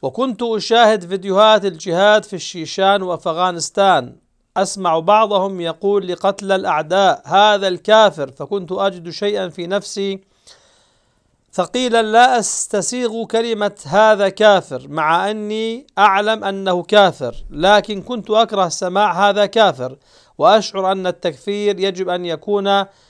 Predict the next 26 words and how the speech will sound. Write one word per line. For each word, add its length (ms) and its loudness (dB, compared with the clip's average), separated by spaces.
بالجمع 440 -2
لا 300 0
بالأفراد 960 0
بالعين. 580 2
وكان 400 2
هناك 440 0
شيء 340 -2
في 180 -6
نفسي 340 -4
لا 260 2
أفهمه 460 -2
يتعارض 520 0
معهم، 400 0
لأنهم 460 -4
كانوا 520 0
هم 340 0
الموجودون، 1160 -2
أو 160 -2
كانوا 300 0
الم-، 120 -6
هم 260 -4
الموجودين 600 -4
أمامي 600 -2
ولا 320 4
أجد 240 -2
غيرهم 640 0